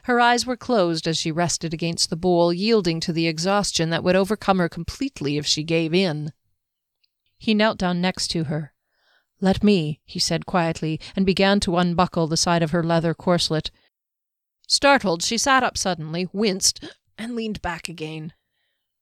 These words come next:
"Do you actually know what you're doing, or do you make it up as you go?" Her voice was barely above a whisper. "The former," he replied. "I may not be a knight yet, but I am a Physiker adept."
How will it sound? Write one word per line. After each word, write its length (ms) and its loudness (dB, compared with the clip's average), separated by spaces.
"Do 100 -4
you 100 0
actually 460 0
know 200 2
what 200 -2
you're 160 0
doing, 420 0
or 300 -2
do 140 -4
you 100 2
make 300 0
it 100 6
up 220 4
as 160 0
you 100 2
go?" 460 2
Her 120 0
voice 340 2
was 140 0
barely 400 2
above 220 0
a 80 0
whisper. 520 0
"The 160 2
former," 680 2
he 180 -8
replied. 500 -6
"I 60 4
may 180 4
not 280 2
be 100 0
a 60 0
knight 320 -2
yet, 280 -2
but 140 -2
I 180 -4
am 240 2
a 60 -4
Physiker 460 -4
adept." 500 -4